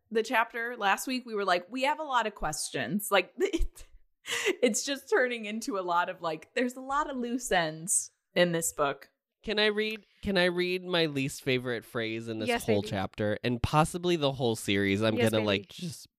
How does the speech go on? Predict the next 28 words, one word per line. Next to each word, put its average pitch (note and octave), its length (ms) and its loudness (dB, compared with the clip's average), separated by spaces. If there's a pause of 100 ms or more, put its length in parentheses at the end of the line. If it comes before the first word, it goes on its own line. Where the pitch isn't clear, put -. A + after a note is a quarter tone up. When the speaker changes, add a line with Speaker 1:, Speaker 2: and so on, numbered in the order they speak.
Speaker 2:
pre-, A2 300 2 (100)
I'm G#2+ 140 0
just G#2 160 -4
gonna G#2+ 100 0
say G#2+ 200 2
it F#2+ 40 6
ahead G2+ 220 0
of G2+ 80 -8
time. G#2+ 340 -10 (2000)
<sighs> - 0 - (1000)
I C#3+ 120 4
got, F#3+ 320 4 (260)
I E3+ 140 2
got A#3 220 0
enraged A2+ 840 2
when G2+ 120 6
I G2 100 4
read F#2+ 240 0
this, G2+ 360 0
and C3+ 120 -2
I C#3+ 100 2
don't D3 280 2
know F3 120 4
why. G#2+ 540 0 (160)
I, E3+ 180 4 (220)
I E3 120 6
hope F#3 260 0
you F3+ 240 4